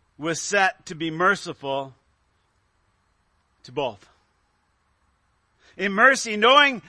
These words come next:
that the Samaritans would reject him as a Jewish rabbi, he sends messengers ahead with his gospel to prepare hearts to receive him. But the people in Samaria did not receive him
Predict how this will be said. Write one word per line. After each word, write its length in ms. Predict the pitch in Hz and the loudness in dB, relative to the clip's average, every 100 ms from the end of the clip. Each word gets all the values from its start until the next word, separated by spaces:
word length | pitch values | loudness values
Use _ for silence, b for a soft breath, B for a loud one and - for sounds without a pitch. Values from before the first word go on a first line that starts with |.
| b - | b 0
that 180 | 233 | 0
the 80 | 233 | 0
Samaritans 640 | - 226 220 254 254 240 165 | -4 -2 2 4 2 0 -2
would 240 | 214 196 - - | -2 -2 -8 -8
reject 480 | 196 - 226 254 - | -8 0 4 4 2
him 160 | 269 247 | -2 -2
as 160 | 214 | -2
a 80 | 220 | -4
Jewish 400 | 175 226 208 - | -2 0 0 2
rabbi, 500 | 202 202 190 208 208 - b b | 2 2 4 2 2 -4 b b
he 120 | - 220 | -8 -6
sends 360 | 254 247 202 | 2 2 0
messengers 600 | 190 269 269 320 277 302 | 0 0 0 -4 -2 -2
ahead 500 | 226 196 262 226 170 - _ _ _ | -2 0 4 4 4 -10 _ _ _
with 180 | 202 208 | -4 -2
his 220 | 233 196 | -2 -2
gospel 680 | - 254 285 - - 196 151 _ _ _ _ - | 4 6 6 4 -6 -6 -6 _ _ _ _ -12
to 100 | 226 | -10
prepare 640 | 190 226 - 247 294 320 | -2 -2 0 4 8 8
hearts 800 | 226 - 269 311 202 - - - _ _ _ _ _ _ _ _ _ _ _ _ _ _ _ | 6 -4 4 4 4 -4 -18 -18 _ _ _ _ _ _ _ _ _ _ _ _ _ _ _
to 120 | - | -14
receive 480 | 165 185 - 233 208 | -10 -10 -8 -8 -8
him. 240 | 135 131 113 _ _ _ _ _ _ _ _ _ _ _ _ _ _ _ _ _ - | -10 -16 -18 _ _ _ _ _ _ _ _ _ _ _ _ _ _ _ _ _ -6
But 140 | 202 | -6
the 80 | 220 | -4
people 480 | - 277 233 254 240 | -4 -4 2 2 2
in 120 | 220 208 | -6 -10
Samaria 400 | 226 247 247 226 | -4 0 0 0
did 160 | 233 | -2
not 260 | 240 302 302 | 4 4 2
receive 340 | 262 - 202 | -8 -8 -6
him 280 | 190 208 196 | -4 -4 -6